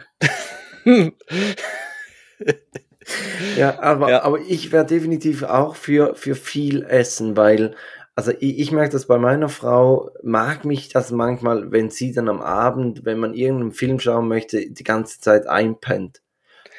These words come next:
Speaker 2: Weil ich so denke,
Speaker 1: Mhm.
Speaker 2: man, wäre doch einfach toll, wenn man das gemeinsam gucken könnte. Oder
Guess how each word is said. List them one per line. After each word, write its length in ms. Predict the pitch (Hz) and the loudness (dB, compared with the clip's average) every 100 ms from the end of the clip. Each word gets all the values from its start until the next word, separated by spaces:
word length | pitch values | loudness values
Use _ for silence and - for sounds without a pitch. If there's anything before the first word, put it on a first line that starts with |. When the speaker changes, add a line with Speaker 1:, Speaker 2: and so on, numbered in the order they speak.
| - | 0
Speaker 2:
Weil 180 | 107 107 | 0 0
ich 160 | 104 | -4
so 100 | - | -4
denke, 320 | 110 120 117 120 | 0 2 2 2
Speaker 1:
Mhm. 80 | 117 | 2
Speaker 2:
man, 220 | 127 120 | 0 4
wäre 160 | 127 | 4
doch 120 | 123 101 | 4 0
einfach 240 | 131 120 | 0 -2
toll, 280 | - 127 131 | 2 4 4
wenn 140 | 127 | 2
man 140 | 117 110 | 2 -2
das 180 | 107 | -6
gemeinsam 680 | - 110 110 120 113 117 110 | -4 0 0 0 -4 -8 -10
gucken 320 | - 123 123 120 | -4 -4 -2 -2
könnte. 300 | 110 104 - | -2 -2 0
Oder 360 | 120 120 117 | 2 2 0